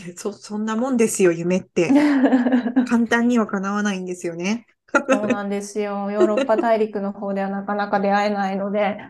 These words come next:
Speaker 1: <laughs>
Speaker 2: はい、でもこれは死ぬまでに絶対叶えたいです。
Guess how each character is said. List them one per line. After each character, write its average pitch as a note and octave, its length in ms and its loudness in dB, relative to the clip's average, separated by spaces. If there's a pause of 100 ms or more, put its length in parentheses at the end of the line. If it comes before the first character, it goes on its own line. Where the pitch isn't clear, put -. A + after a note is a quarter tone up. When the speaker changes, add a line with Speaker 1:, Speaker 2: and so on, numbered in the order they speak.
(140)
Speaker 1:
<laughs> - 220 -8
Speaker 2:
は G3 140 -2
い、 F#3 40 -2
で G3 100 -2
も F#3+ 120 -2
こ G3+ 100 -2
れ G3 60 0
は G3 100 -2
死 G3+ 140 -10
ぬ G3 100 -6
ま G#3 140 -4
で G3 100 -4
に F#3+ 100 -4
絶 F#3+ 240 -10
対 G#3 220 0
叶 G3 280 -4
え F#3+ 40 -8
た F#3+ 200 -6
い F#3 80 -8
で F#3+ 180 -4
す。 - 180 -12